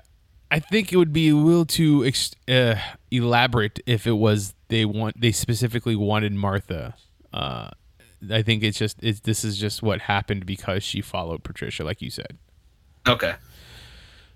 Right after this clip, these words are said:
Speaker 1: Uh, Alfred. Alfred killed the head of the, or at least one of the heads of the No Name League. Uh, Thomas kind of figures it out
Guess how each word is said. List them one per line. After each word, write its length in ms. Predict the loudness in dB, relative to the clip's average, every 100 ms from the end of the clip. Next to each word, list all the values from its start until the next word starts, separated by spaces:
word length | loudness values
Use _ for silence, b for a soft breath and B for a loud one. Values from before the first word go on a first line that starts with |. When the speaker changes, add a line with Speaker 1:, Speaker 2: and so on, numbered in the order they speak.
| B
Speaker 1:
Uh, 600 | 0 2 4 2 0 -2 -6 -2
Alfred. 580 | 2 2 2 2 0 -6 B B -18 -4
Alfred 680 | 0 0 2 4 4 2 0
killed 540 | 4 4 4 2 0
the 300 | 2 4 2
head 340 | 2 2 2 2
of 380 | 0 -2 -6 -4
the, 220 | -2 0
or 260 | 2 2
at 80 | 2
least 260 | 4 4 4
one 100 | 2
of 60 | 2
the 80 |
heads 300 | 4 2 4
of 180 | 0 0
the 260 | 0 2 2
No 180 | 2 2
Name 300 | 2 0 0
League. 460 | 2 2 2 -2 -4 B B _
Uh, 680 | -2 0 2 0 0 -2 -6 -12 _ -20 -16 -14 -14 -14 -16 -10
Thomas 560 | -6 -2 0 -2 -2 -10 -12
kind 400 | -6 0 2 2
of 80 | 2
figures 400 | 2 2 2 2
it 120 | 2
out 360 | 2 2 -2